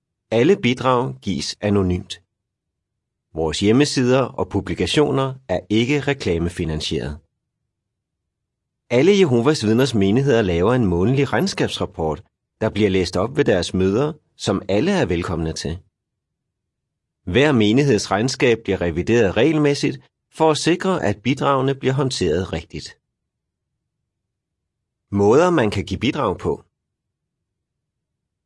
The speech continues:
Bidragsbøsser. Du kan lægge kontanter i bidragsbøsserne i rissale, stævnehaller eller andre steder, hvor vores møder afholdes. Online-bidrag.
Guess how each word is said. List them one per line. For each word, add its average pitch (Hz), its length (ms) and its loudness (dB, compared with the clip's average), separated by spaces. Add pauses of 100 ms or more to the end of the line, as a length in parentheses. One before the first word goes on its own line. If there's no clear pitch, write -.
(260)
Bidragsbøsser. 117 720 -2 (1400)
Du 120 80 0
kan 147 160 2
lægge 147 160 2
kontanter 180 540 0
i 165 80 2
bidragsbøsserne 107 960 0
i 76 120 -6
rissale, 123 680 0 (340)
stævnehaller 113 800 2 (240)
eller 120 180 2
andre 143 360 0
steder, 101 360 0
hvor 101 260 0
vores 104 300 0
møder 85 280 -2
afholdes. 78 720 -6 (1600)
Online-bidrag. 95 800 -2